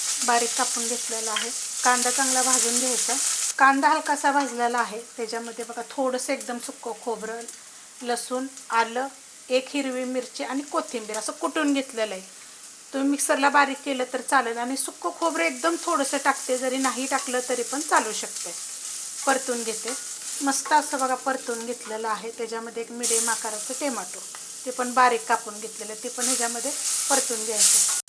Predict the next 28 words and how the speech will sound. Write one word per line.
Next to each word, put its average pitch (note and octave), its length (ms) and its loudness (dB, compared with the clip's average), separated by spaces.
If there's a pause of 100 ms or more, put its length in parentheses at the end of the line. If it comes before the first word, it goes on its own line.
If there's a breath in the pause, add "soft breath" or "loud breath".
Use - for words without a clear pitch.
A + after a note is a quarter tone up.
टोमॅटो B3+ 320 -2
टाकल्यानंतर B3+ 580 -2
पण B3 180 -4
असं B3 220 -4
मस्त A#3+ 300 -4
परतून A3+ 460 -6
घेतलेलं G#3+ 400 -10
आहे, G#3 100 -8
असं A#3 100 -10 (100)
पाणी A3 300 -4
सुटतं. - 500 -8 (240)
त्याच्यामध्ये A3 420 -8
टाकायचं G#3+ 380 -10
आपल्याला A3 280 -12 (360)
चवीप्रमाणे A3+ 720 -4
मीठ, C#4 260 -8 (360)
छोटा B3 220 -2
एक A3+ 200 -4
चमचा A#3 260 -8 (100)
गरम A3+ 240 -4
मसाला A3+ 340 -6
पावडर A3+ 360 -6 (340)
आणि A3+ 240 -10 (280)
मोठा A#3+ 280 -6
एक A3 180 -10
चमचा B3 360 -6 (280)
कोल्हापुरी A3+ 460 -4
मसाला. G#3+ 500 -12